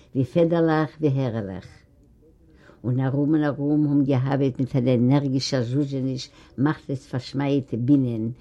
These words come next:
די לאנדשאטראנען פון דער בלומענפאמיליע.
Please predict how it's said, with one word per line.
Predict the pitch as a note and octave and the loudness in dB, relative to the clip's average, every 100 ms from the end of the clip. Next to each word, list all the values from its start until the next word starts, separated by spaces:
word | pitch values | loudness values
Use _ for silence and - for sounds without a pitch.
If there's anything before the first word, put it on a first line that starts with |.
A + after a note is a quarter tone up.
| - - | -18 -10
די | B2+ A2+ | -4 -2
לאנדשאטראנען | A#2 D#3+ F3 - D#3+ - D#3 D#3 D3 | 2 2 2 0 -2 -2 2 4 4
פון | C#3+ C#3 C3+ | 2 0 0
דער | C3 | 0
בלומענפאמיליע. | A2 A#2+ D3 C3+ - A2+ A#2 G#2+ G2 E2+ | -2 2 4 2 0 -6 -6 -6 -8 -10